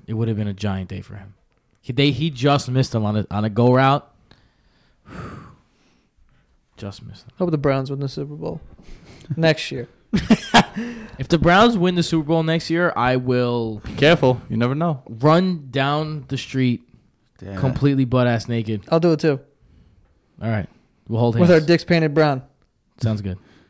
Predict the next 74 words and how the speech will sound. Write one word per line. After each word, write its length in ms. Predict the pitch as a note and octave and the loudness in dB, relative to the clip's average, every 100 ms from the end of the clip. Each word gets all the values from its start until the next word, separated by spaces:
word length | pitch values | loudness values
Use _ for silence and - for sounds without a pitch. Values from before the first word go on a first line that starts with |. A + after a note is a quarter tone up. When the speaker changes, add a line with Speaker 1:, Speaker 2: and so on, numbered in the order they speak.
| _ | _
Speaker 1:
My 140 | - B2 | -4 0
dick 160 | C#3+ | 0
is 80 | B2+ | 0
already 220 | C3+ B2+ | 0 0
brown. 160 | G#2+ A2 | 2 4
Speaker 4:
Nah. 160 | B2+ D3+ | 6 6
Speaker 2:
My 40 | |
dick's 200 | G#3 B3 | 6 4
shady 280 | - A3 G#3+ | 6 6 6
brown 320 | F3 F#3+ E3+ | 6 4 4
too. 200 | - A#3+ | 2 4
Speaker 1:
Is 80 | E3+ | 4
that 140 | A#2 | 4
weird? 220 | A#2 B2 D3 - | 4 2 0 -6
Speaker 2:
But 340 | F3+ F#3+ F#3 | -8 0 2
probably 240 | F3+ A#3+ A#3+ | 6 6 6
the 40 | |
tannest 360 | F3 G3 F#3 - | 4 2 2 2
part 160 | F#3+ | 4
of 60 | F3 | 4
my 100 | D3 | 4
body, 300 | D3 G#3+ D#3 | 4 4 2
to 60 | C#3 | 2
be 60 | |
Speaker 1:
Yeah, 120 | D3+ - | 4 6
Speaker 2:
honest 160 | D3+ | 4
Speaker 1:
uh, 20 | C#3+ | 2
Speaker 2:
with 80 | C3+ | -2
you. 80 | C3+ | -2
Speaker 1:
it's 120 | D3 | -2
because, 400 | E3+ F#3 F#3+ D#3+ | 0 2 2 2
it's 140 | D3+ | -2
because 260 | D#3 G3 F#3+ | 0 2 6
Speaker 4:
Yeah, 80 | - | 6
Speaker 1:
we're 60 | |
Speaker 4:
yeah, 60 | - | 6
Speaker 1:
not 160 | E3+ E3 | 6 6
Speaker 4:
yeah. 40 | |
Speaker 1:
like 140 | D#3 | 6
Speaker 4:
All 160 | C#3+ D3 | 8 8
right, 140 | D3 | 8
Speaker 1:
white, 60 | C#3+ | 8
Speaker 4:
all 60 | C#3 | 8
right, 300 | C3 A#2+ A2+ | 8 6 6
Speaker 1:
white 80 | |
Speaker 4:
all 140 | A2 G2+ | 4 4
right, 200 | F#2+ G2+ | 4 4
Speaker 1:
people. 160 | G2 G2 | 6 6
Speaker 4:
all 20 | |
right, 220 | A#2 B2 | 6 6
all 80 | C#3+ | 6
right. 100 | D#3 | 6
Where, 100 | D#3 | 6
where 120 | E3 | 6
does 140 | F3+ E3 | 6 6
the 60 | |
conversation 520 | E3 D3 C#3 D3 C3 B2+ | 4 4 4 2 0 -2
go? 80 | |
Speaker 1:
<laughs> 60 | A#2+ | -2
I 40 | |
don't 220 | G2+ D3 A#3 | -2 0 2
know. 160 | B3+ | 4
It's 80 | B2 | 2
just, 120 | C#3 | 0
I 60 | C#3 | 0
think 140 | D3+ E3+ | 0 0
it's 80 | D#3+ | 2
the 60 | |
Mediterranean 520 | D#3+ D#3+ D#3+ F3 F#3+ B2 | 2 2 2 2 4 2
in 80 | |
us. 260 | G#2+ G#2 - | 0 -4 -6
Speaker 2:
Next 480 | A3 F#3 D3 D#3+ C#3+ | 0 6 8 8 8
Speaker 3:
Yo. 80 | B3+ | 8
Speaker 2:
up. 260 | C#4 C4+ | 10 10